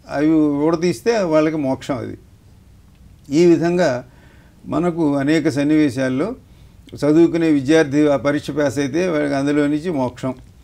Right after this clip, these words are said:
ఇట్లా ఉద్యోగం చేసేవాళ్ళు పదవి విరమణ చేస్తే మోక్షం, ఇట్లా మనం అన్నిట్లో వాటిని వాడుకోవచ్చు. ఈ, ఇక్కడ ఈ మోక్షం ఏమిటి అంటే, మనం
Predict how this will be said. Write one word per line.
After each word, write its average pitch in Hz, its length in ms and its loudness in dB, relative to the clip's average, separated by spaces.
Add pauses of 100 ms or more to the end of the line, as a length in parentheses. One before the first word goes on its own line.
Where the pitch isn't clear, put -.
(460)
ఇట్లా 156 260 -2
ఉద్యోగం 156 560 2
చేసేవాళ్ళు 147 540 0
పదవి 143 240 0
విరమణ 143 320 -2
చేస్తే 139 320 -4
మోక్షం, 127 480 -6 (580)
ఇట్లా 175 280 0
మనం 175 320 -2
అన్నిట్లో 175 500 0
వాటిని 151 400 -4
వాడుకోవచ్చు. 135 800 -4 (540)
ఈ, 165 60 -2
ఇక్కడ 180 500 -4
ఈ 175 200 4
మోక్షం 170 380 0
ఏమిటి 147 680 2 (180)
అంటే, 147 440 -2 (600)
మనం 147 600 -2